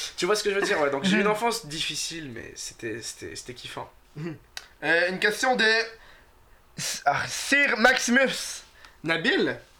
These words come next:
Speaker 1: Sir
Speaker 2: à
Speaker 1: Maximus.
Speaker 2: quand un podcast ?
Speaker 1: Ah, mais ça, j'y travaille depuis quelques mois. Euh, bientôt.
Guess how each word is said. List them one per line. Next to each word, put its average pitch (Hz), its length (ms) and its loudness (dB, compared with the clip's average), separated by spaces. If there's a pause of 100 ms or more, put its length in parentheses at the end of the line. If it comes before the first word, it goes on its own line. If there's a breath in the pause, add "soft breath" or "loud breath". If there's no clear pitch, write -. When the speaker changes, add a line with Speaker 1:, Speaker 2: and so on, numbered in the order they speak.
(120)
Speaker 1:
Sir - 260 -2
Speaker 2:
à 147 40 4
Speaker 1:
Maximus. 143 260 2
Speaker 2:
quand 277 400 -2
un 156 40 -2
podcast ? 165 760 -4 (560 loud breath)
Speaker 1:
Ah, 208 260 4
mais 185 80 0
ça, 196 140 0
j'y 180 160 -2
travaille 156 400 0
depuis 147 320 -4
quelques 160 260 -2
mois. 147 480 0
Euh, 123 520 -2
bientôt. 139 440 -4